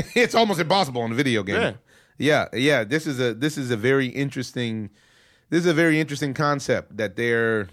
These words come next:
Speaker 1: you know, that, that, that it was possibly one man who was holding the team back, and that one man was the leader of the
Speaker 2: <laughs> Was
Speaker 1: team.
Speaker 2: the head coach.
Speaker 1: Unbelievable.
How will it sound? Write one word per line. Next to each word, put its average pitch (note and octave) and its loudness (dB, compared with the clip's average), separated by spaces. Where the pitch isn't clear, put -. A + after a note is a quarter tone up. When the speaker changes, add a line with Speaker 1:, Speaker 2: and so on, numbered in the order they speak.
Speaker 1:
you C3+ -2
know, G#2 -2
that, A2 -2
that, A2 -2
that G#2+ -2
it C3 -6
was A#2+ -2
possibly D#3 0
one C#3+ 0
man C3 -2
who G#2+ -6
was A#2+ -4
holding C#3 4
the B2 -4
team C#3+ -4
back, F#2+ -2
and A#2+ -2
that C3 0
one D3+ 0
man C#3+ 0
was C#3 0
the C3+ -2
leader C#3+ 0
of C3+ 2
the C#4 0
Speaker 2:
<laughs> - -
Was A#3+ 0
Speaker 1:
team. D3+ 4
Speaker 2:
the D#3 -2
head E3+ 0
coach. F3 2
Speaker 1:
Unbelievable. A#2+ 0